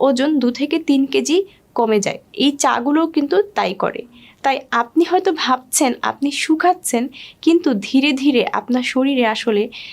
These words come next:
দেখা দেবে বিভিন্ন রকম অপুষ্টি। হয়তো আপনার চুল ভীষণ রকম পড়া শুরু করবে, আপনার নখ ভাঙতে শুরু করবে, ভিটামিন সি এর অভাব হবে, আপনি অ্যানিমিয়ায় ভুগবেন, আপনার হাড়ে ব্যথা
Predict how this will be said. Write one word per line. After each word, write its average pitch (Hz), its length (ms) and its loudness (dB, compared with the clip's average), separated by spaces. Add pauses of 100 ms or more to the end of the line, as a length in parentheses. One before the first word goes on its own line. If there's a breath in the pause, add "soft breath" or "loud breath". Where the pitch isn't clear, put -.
(180 loud breath)
দেখা 220 300 -2
দেবে 226 280 2 (180)
বিভিন্ন 240 380 0
রকম 269 280 0 (180)
অপুষ্টি। - 560 -2 (400 soft breath)
হয়তো 262 280 0
আপনার 262 280 0 (160)
চুল 285 240 0
ভীষণ 233 360 0 (100)
রকম 247 220 0
পড়া 220 240 0
শুরু 220 260 -6
করবে, 220 300 0 (100)
আপনার 269 240 -2 (120)
নখ 214 140 2 (120)
ভাঙতে 226 260 -2 (100)
শুরু 214 180 -2
করবে, 202 340 0 (420 loud breath)
ভিটামিন 330 380 4
সি 302 260 2
এর 285 180 4
অভাব 233 200 -4 (100)
হবে, 240 280 0
আপনি - 320 -2
অ্যানিমিয়ায় 294 560 2
ভুগবেন, 220 380 2 (360 loud breath)
আপনার 254 320 0 (140)
হাড়ে 233 280 0
ব্যথা 226 280 -2